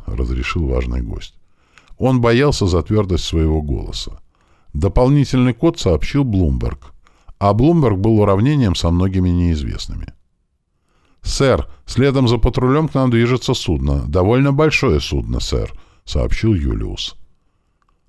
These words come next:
«Внимание!» говорит пограничный патруль. «Представьтесь!» прозвучал голос на открытой волне. Грузовик «Хоккай», бортовой номер тридцать четыре двести пятьдесят шесть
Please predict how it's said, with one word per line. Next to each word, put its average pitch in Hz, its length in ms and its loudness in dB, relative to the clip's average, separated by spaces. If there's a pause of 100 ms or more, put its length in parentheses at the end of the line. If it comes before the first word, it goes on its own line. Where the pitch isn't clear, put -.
(500)
«Внимание!» 107 920 2
говорит 117 400 2
пограничный 117 600 0
патруль. 82 480 0
«Представьтесь!» - 960 -2 (320)
прозвучал 82 640 0
голос 131 360 0
на 95 120 0
открытой 80 400 -2
волне. 71 460 -4 (1900)
Грузовик 123 720 2
«Хоккай», 85 560 2
бортовой 110 520 2
номер 139 320 2
тридцать 120 440 -2
четыре 120 380 0
двести 110 360 0
пятьдесят 90 480 -2
шесть - 420 -2